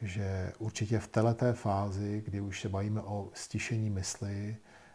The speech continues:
nad pohyby člověk nepřemýšlí. Ten, eh, to vedení těch pohybů tělem je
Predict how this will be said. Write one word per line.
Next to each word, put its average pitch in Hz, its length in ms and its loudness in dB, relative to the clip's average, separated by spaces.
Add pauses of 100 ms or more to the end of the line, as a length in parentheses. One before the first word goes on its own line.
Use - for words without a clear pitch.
nad 98 220 0
pohyby 107 420 4
člověk 107 420 0
nepřemýšlí. 98 1080 -2 (800)
Ten, 104 200 4
eh, 101 520 2 (140)
to 104 100 2
vedení 110 440 6
těch 113 180 2
pohybů 104 480 2
tělem 107 720 0 (500)
je 104 640 0